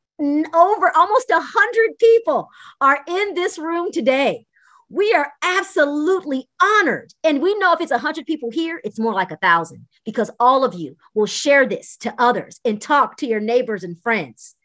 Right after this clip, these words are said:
And we are fighting for democracy.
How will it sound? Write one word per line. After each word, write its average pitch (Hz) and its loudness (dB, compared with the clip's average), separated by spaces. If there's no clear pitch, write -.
And 247 0
we 294 0
are 226 2
fighting 233 -2
for 208 -10
democracy. 196 -4